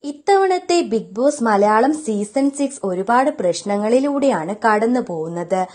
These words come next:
കഴിഞ്ഞ കുറച്ച് ദിവസങ്ങൾക്ക് മുൻപാണ് ഷോയിലേക്ക് വൈൽഡ് കാർഡ് എൻട്രിയിലൂടെ ആറ് മത്സരാർത്ഥികൾ എത്തിയത്. അതിൽ ആദ്യ ദിവസം തന്നെ പ്രേക്ഷകരുടെ ഇഷ്ടതാരമായി മാറിയ താരമാണ് സോഷ്യൽ മീഡിയ വൈറൽ താരം നന്ദന.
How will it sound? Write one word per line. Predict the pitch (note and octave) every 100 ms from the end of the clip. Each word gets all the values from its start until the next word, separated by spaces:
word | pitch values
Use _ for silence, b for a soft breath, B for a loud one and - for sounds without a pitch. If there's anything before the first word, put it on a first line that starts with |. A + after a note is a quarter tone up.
| B
കഴിഞ്ഞ | B G3+ F#3 F#3+ A#3
കുറച്ച് | C4 B3+ A#3+ B3+
ദിവസങ്ങൾക്ക് | A3 G3+ G3+ A#3+ A#3 A3+ A3+
മുൻപാണ് | G#3 G#3+ C4 B3 E3 E3
ഷോയിലേക്ക് | F3 A#3+ G#3 C4 D4+ F3+ - A3
വൈൽഡ് | G3 G#3+ B3+ B3+
കാർഡ് | C#4 C#4+ -
എൻട്രിയിലൂടെ | G3+ G#3 A3 B3 A#3+ E3+ F#3+ - G3+
ആറ് | A3+ C#4 D#4
മത്സരാർത്ഥികൾ | A#3 F#3 F#3 B3 A3 E3 - F3 B3 -
എത്തിയത്. | F#3 - F#3+ F#3+ G3 G3 B B B B
അതിൽ | G4+ A4+ G4+
ആദ്യ | C#4+ D4 D#4
ദിവസം | D#4+ D#4+ D#4 D#4 D4
തന്നെ | C#4 C#4
പ്രേക്ഷകരുടെ | G#3+ G3 F#3+ - C#4 C#4 D4 D4 -
ഇഷ്ടതാരമായി | G#3+ - F#4+ F4+ C4 A#3+ C4 C#4+ D4+
മാറിയ | C4 A3 G#3+ A3
താരമാണ് | A3 F3 F3 C#4+ A3+ E3 B3
സോഷ്യൽ | D4 G#3 G3 - C4+
മീഡിയ | C#4 C4+ C#4
വൈറൽ | A#3+ F#3 F3 G3
താരം | B3 F#3 D#3 B3 F4
നന്ദന. | A#3 F3+ F3 F3+